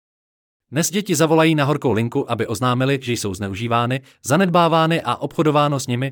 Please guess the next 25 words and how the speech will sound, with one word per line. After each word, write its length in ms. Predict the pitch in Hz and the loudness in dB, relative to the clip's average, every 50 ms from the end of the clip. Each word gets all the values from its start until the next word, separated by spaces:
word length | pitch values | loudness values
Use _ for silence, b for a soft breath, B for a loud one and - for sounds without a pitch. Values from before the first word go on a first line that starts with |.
| 135 - | -6 -4
Téměř 320 | - 127 123 117 107 - | -2 -2 0 -2 -2 -4
deset 320 | 104 120 139 - - 151 120 | -4 -6 -4 0 0 0 0
let 200 | 117 117 - - | 0 -2 -4 -6
trpí 260 | - - - 127 110 | -10 -8 -6 -6 -4
děti 260 | 98 117 127 - 131 | -4 -4 -4 -2 -2
bez 160 | 117 117 98 | -2 -2 -2
doprovodu 440 | 98 117 - - 120 104 117 123 120 | -4 -4 -4 -2 -2 -2 -2 -2 -2
ve 100 | 110 107 | -4 -4
stínu. 340 | - - - 110 101 87 80 - _ _ _ _ _ _ _ _ _ _ _ _ _ _ _ _ _ _ _ _ _ _ _ _ _ - | -6 -6 -8 -8 -8 -8 -10 -12 _ _ _ _ _ _ _ _ _ _ _ _ _ _ _ _ _ _ _ _ _ _ _ _ _ -4
Rodasová 500 | 113 131 151 170 - - 175 180 175 175 | -2 0 2 2 2 2 4 4 4 4
bude 220 | 160 175 170 151 | 4 2 2 2
s 60 | - | 2
odkazem 400 | - 143 - - 165 139 151 151 | 0 -4 -2 0 0 2 2 2
na 80 | 143 139 | 0 0
své 200 | - - 139 127 | 0 0 0 0
pracovní 420 | - - 123 - - 135 135 123 | 2 0 -2 -2 -2 -4 -2 -4
zkušenosti 560 | 107 - - 117 - 135 127 120 - - 117 101 | -4 -6 -8 -6 -4 -2 -4 -4 -6 -6 -8 -10
s 140 | - - | -8 -4
Úřadem 380 | - 160 160 180 185 185 185 185 | -2 -2 0 2 2 2 2 0
pro 120 | 175 196 | 0 -2
přesídlení 600 | 185 - - 143 - - 165 147 151 151 147 139 | -4 -4 -4 -6 -4 -4 -4 -2 -2 -2 -2 -2
H 180 | 127 139 139 135 | 0 0 0 0
H 220 | 120 135 139 131 | 0 0 0 -2
S 100 | 120 - - | -2 -4 -4
argumentovat, 600 | 127 139 139 160 156 151 139 127 143 139 135 - | -6 -4 -2 -2 -2 -2 0 0 0 0 -2 -2